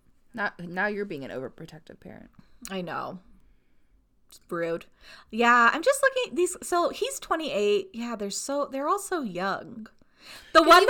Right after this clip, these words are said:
Speaker 2: that
Speaker 1: twenty-eight is ten years her junior.
Speaker 2: Yeah, the one that really freaks me out is Brett, who's forty-two, which is fine. He's from Provo, which is like, what the fuck? <laughs> Like,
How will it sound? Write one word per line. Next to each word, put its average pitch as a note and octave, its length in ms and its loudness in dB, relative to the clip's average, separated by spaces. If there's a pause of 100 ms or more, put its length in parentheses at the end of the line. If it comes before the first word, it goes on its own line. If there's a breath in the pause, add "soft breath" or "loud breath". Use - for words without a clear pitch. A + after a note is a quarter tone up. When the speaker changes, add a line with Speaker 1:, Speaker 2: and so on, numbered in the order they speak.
Speaker 2:
that D#4+ 120 8
Speaker 1:
twenty-eight E4+ 480 2
is B3+ 140 -6
ten C#4 340 -6
years C4 340 -2
her G#3+ 120 -8
junior. G3+ 340 -8
Speaker 2:
Yeah, A#3 320 6
the B3+ 80 2
one D4 140 2
that A#3 260 4
really F#3+ 320 2
freaks - 380 -10
me A3+ 120 -2
out G#3+ 240 2
is F3+ 200 -4
Brett, E3+ 680 -6
who's - 200 -8 (160)
forty-two, G3 1080 -2 (460 loud breath)
which A4 160 2
is C5+ 180 -2
fine. A#3+ 480 4 (420 soft breath)
He's C4 160 -8
from - 200 2
Provo, A3+ 640 4
which G3+ 240 -2
is F#3+ 80 -6
like, F3 160 -4
what G3+ 240 0
the - 140 -4
fuck? - 600 0
<laughs> - 0 -
Like, - 560 -2